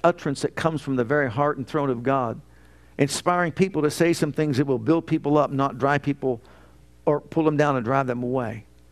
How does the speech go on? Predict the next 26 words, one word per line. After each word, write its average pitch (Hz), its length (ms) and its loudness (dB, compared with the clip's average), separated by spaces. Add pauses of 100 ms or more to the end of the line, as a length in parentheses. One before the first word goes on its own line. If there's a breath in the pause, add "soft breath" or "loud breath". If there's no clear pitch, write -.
(180)
or 165 140 4
bring 175 220 2
discomfort 190 540 -2
to 139 100 0
their 127 120 -2
hearts 117 300 -4
and 120 100 -4
lives. 110 260 0
I 151 40 4
remember 208 340 2
walking 190 320 2
into 165 160 2
a 151 40 0
meeting, 156 220 2
this 156 140 0
was 123 160 -2
years 160 200 0
ago 160 140 2
when 139 100 2
I 127 60 2
first 156 260 -4
came 165 240 -2
here, 120 180 0 (340 loud breath)
and 156 120 4
this 220 180 6
fella, 185 420 2